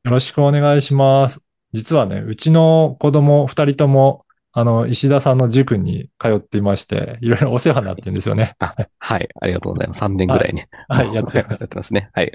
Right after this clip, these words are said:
Speaker 1: あの、
Speaker 2: お願いします。
Speaker 1: オ-、オンラインでさせていただいてるので、その、ね、勉強に行くまでの通き-、あ、通学の時間がかからず、直前までご飯を食べてい-、いきながら、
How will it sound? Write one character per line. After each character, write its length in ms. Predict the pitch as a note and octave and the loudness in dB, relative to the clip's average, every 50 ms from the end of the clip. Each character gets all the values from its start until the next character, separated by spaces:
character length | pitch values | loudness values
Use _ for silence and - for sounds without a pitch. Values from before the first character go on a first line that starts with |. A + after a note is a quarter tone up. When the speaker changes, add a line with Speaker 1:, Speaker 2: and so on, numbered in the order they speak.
| - | -4
Speaker 1:
あ 100 | - C#3 | -2 0
の、 80 | C3+ C3 | 0 0
Speaker 2:
お 20 | C3 | 0
願 80 | - | 0
い 20 | C3 | -2
し 40 | |
ま 60 | D3 D3+ | -2 -4
す。 60 | - | -4
Speaker 1:
オ-、 80 | - _ - - D3 | -6 _ -2 0 2
オ 40 | F#3 | 2
ン 80 | A#3 C4 | 4 4
ラ 120 | C#4 C#4+ | 2 2
イ 60 | C#4 | 4
ン 80 | B3 G3 | 4 4
で 380 | D3+ C#3 C3 A#2+ A#2 A2+ A#2 A2 | 4 4 4 4 2 0 0 -2
さ 160 | - C#3 C3 | -2 -2 -4
せ 120 | - - | -2 0
て 120 | - C#3+ C3+ | 2 2 2
い 40 | |
た 120 | C3+ D3 C3 | 4 2 2
だ 120 | C3+ C#3 | 2 2
い 80 | C3+ C3+ | 2 2
て 120 | C#3 C#3+ | 2 2
る 100 | C3+ C3+ | 4 4
の 140 | A#2+ G2+ G2 | 2 2 0
で、 360 | A2 A#2 A2+ G#2 F#2+ F#2 - - _ _ | 2 2 2 2 0 0 -4 -10 _ _
そ 80 | - D3 | 0 2
の、 680 | C#3+ C#3 C3+ C3+ C3 C3 B2+ B2+ B2+ B2+ B2+ B2+ - - - - _ _ _ _ - | 4 4 6 6 6 6 6 6 6 4 4 2 -2 -6 -14 -16 _ _ _ _ -2
ね、 180 | C#3 E3 D3 | 0 2 2
勉 220 | A2 G#2 C#3 D#3+ D#3+ | 2 2 2 2 4
強 140 | D#3 F3+ E3+ | 4 4 4
に 80 | E3 E3 | 4 4
行 80 | D#3 | 4
く 60 | F3 | 2
ま 120 | E3+ E3+ D3 | 2 2 2
で 80 | B2 | 2
の 320 | G2+ G2+ F#2+ F#2+ G2 G2+ - | 0 -2 -2 -4 -6 -6 -8
通 280 | - - F#3 F#3 F3 D#3+ | -4 0 2 2 2 2
き-、 180 | - - - - | -2 -8 -6 -2
あ、 120 | D3 C#3+ C3+ | -2 -2 0
通 220 | - F3+ F#3 F3+ | 2 2 2 2
学 240 | F3+ E3+ D#3 - D3+ | 2 2 2 2 4
の 220 | D#3 E3+ G3 - _ - | 4 4 2 0 _ -6
時 140 | A#2+ C3 C3+ | -4 -2 0
間 220 | D#3 D3+ C#3 C#3+ | 2 2 2 2
が 120 | C#3+ C3+ | 0 -2
か 80 | B2+ _ | -4 _
か 120 | - C#3+ | -2 0
ら 140 | C3+ C3 A2+ | 2 2 2
ず、 280 | G2 G2 G2 F#2+ - - - - - - _ _ - | 0 -2 -4 -6 -6 -8 -14 -20 -20 -20 _ _ -2
直 120 | - D3 C#3+ G3 | -2 -2 0 2
前 120 | G#3+ G#3+ | 2 2
ま 140 | G#3+ A3 G#3+ | 4 4 4
で 80 | D#3+ B2 | 4 2
ご 120 | G#2+ B2+ | 2 0
飯 160 | A#2+ C#3+ B2+ | 0 0 0
を 40 | A2+ | 0
食 180 | G#2+ G2 A2 G2+ | -2 -2 -2 -2
べ 80 | G2+ | -2
て 100 | G2 - | -4 -4
い-、 140 | G2+ G2 - _ _ | -4 -6 -6 _ _
い 160 | C3 A#2 G2+ | -8 -6 -6
き 240 | - - A#2+ A#2+ A2 | -8 -8 -6 -2 0
な 140 | A2 A2+ A2 | 0 2 2
が 120 | G2+ G2 | 2 2
ら、 360 | F#2+ G2 G#2 G#2+ G2+ - G#2 | 0 2 0 0 0 -2 -4